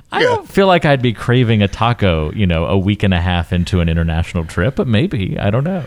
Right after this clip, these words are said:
Speaker 1: <laughs>
Speaker 2: If you eat the same thing every day, you do. Well, trust me on this.
Speaker 1: I
Speaker 2: Trust
Speaker 1: gotcha.
Speaker 2: me on this. <laughs>
Speaker 1: I gotcha. Well, you know, so I went to China for a month right before the Summer Olympics several years ago. And yeah, I was pretty much ready for a hamburger.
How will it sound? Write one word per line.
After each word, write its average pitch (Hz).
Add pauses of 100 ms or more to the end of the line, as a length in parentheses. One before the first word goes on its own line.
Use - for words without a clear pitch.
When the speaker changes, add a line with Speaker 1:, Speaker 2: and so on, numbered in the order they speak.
(140)
Speaker 1:
<laughs> -
Speaker 2:
If 196
you 107
eat 107
the 110
same 101
thing 98
every 95
day, 98
you 104
do. 98
Well, 104
trust 143
me 101
on 85
this. 78
Speaker 1:
I 131
Speaker 2:
Trust 120
Speaker 1:
gotcha. 98
Speaker 2:
me 80
on -
this. -
<laughs> -
Speaker 1:
I 95
gotcha. 90
Well, 151
you 135
know, 123
so 147
I 135
went 135
to 107
China 143
for -
a 82
month 95
right 92
before 95
the 80
Summer 101
Olympics 92
several 82
years 78
ago. 78 (420)
And 90
yeah, 147
I 104
was 135
pretty 139
much 120
ready 110
for 101
a 85
hamburger. 78